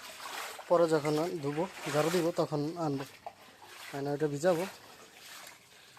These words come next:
দেখছেন অবস্থা, অনেক পানি হয়েছে। এখানে এই জায়গায় জায়গায় পাইপ দেওয়া আছে, এই পাইপগুলো আটকে দিলে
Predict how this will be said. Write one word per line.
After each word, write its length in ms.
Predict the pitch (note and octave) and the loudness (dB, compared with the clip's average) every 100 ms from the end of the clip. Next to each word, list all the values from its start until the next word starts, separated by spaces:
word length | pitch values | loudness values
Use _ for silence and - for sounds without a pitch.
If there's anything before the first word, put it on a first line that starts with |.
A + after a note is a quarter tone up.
| - - | -16 -16
দেখছেন 260 | - - D3+ | -12 -6 -6
অবস্থা, 260 | D3 - - - - - - - - - - - - - - - - E3+ | -6 -10 -14 -14 -14 -16 -20 -20 -20 -20 -18 -18 -16 -18 -20 -20 -8 -4
অনেক 140 | D#3 - | -4 0
পানি 140 | D3 C3+ | 2 2
হয়েছে। 220 | - - - - - - - - - - - - - - C#3 | -2 -8 -10 -16 -18 -18 -16 -14 -14 -16 -20 -20 -20 -12 -4
এখানে 240 | E3 D#3+ D3+ - - - - - - - - - - - - - - - - - F3+ C#3 | 0 0 -2 -10 -20 -20 -20 -20 -14 -14 -14 -18 -20 -18 -16 -12 -12 -12 -16 -16 -6 -2
এই 100 | C3+ C3 - - - - - - - - - - | -2 -2 -12 -14 -20 -20 -20 -20 -20 -16 -12 2
জায়গায় 220 | E3+ F3 | 6 8
জায়গায় 180 | F3 E3+ | 8 6
পাইপ 140 | E3+ E3 | 6 6
দেওয়া 140 | G3 F3+ | 8 8
আছে, 100 | C#3 D#3 | 8 4
এই 40 | E3 | 6
পাইপগুলো 280 | E3+ F3+ F#3 | 6 8 6
আটকে 180 | - G3 | 6 4
দিলে 180 | F#3+ F3 | 6 4